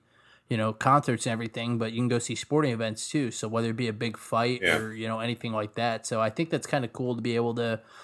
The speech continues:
Speaker 1: help the artist out, but also help you to see. And, I mean, if you have a, a good enough s-, setup and stuff like that, even just to listen, it, it could be pretty close maybe to actually being there. So during this time, it's really cool. Um,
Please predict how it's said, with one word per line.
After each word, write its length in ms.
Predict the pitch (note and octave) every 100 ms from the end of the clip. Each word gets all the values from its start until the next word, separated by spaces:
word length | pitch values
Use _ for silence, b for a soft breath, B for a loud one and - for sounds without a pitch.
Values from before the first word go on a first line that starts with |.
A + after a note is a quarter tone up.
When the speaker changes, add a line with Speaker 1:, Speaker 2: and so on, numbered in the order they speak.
| B
Speaker 1:
help 240 | - B2 -
the 140 | B2
artist 360 | G#2+ A2 A#2 C#3
out, 200 | C3+ C3
but 100 | A2+
also 320 | A#2 - A2
help 220 | A2+ G#2+
you 160 | A2+ A2+
to 240 | A2 A2
see. 380 | - - A2+ G#2+
And, 220 | G#2+ G#2+ - _ _ _ _ _ -
I 60 | C#3
mean, 100 | C3
if 140 | C#3+
you 100 | C#3
have 260 | B2 C#3 C#3
a, 220 | C3 A#2+
a 80 | A2
good 160 | B2+
enough 160 | B2+ A2+
s-, 260 | - - -
setup 480 | - B2+ D#3 A2+ A#2+
and 120 | A2
stuff 260 | - A#2
like 180 | A2+ A2
that, 200 | A2 A2
even 360 | A2+ G#2+ A2 A2+
just 160 | A#2
to 80 | G#2+
listen, 480 | G#2+ C3 - E3+ D#3
it, 220 | B2+ A#2+ -
it 160 | B2 -
could 80 | B2+
be 100 | B2
pretty 240 | - A#2
close 380 | - A#2 A2 -
maybe 260 | A2 A2 A2
to 140 | A#2
actually 320 | A2+ A2 A#2
being 320 | G2+ G#2+ G#2+ A2
there. 200 | G#2+ G#2
So 240 | A#2 G#2+
during 240 | C3 B2+
this 160 | A#2 -
time, 240 | A#2 G#2+ - B B B B
it's 120 | -
really 180 | A#2 A2
cool. 480 | - G#2+ G#2+ - -
Um, 420 | C3 B2 A#2+ A#2